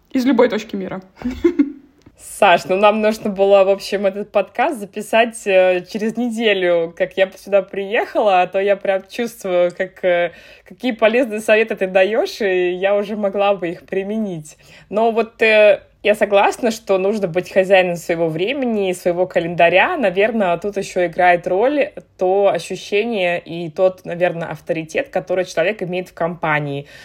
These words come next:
Speaker 2: Потому что если мы говорим о ком-то на позиции,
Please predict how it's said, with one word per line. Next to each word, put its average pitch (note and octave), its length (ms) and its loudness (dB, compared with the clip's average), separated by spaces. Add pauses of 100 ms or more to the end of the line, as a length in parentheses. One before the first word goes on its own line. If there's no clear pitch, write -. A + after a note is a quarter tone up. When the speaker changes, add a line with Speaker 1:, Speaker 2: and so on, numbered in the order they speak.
(220)
Speaker 2:
Потому E3+ 200 2
что F3 160 -2
если F#3 200 0
мы E3+ 100 -2
говорим E3+ 380 2
о D#3 60 0
ком-то F#3+ 400 0
на E3 100 0
позиции, D#3 880 -2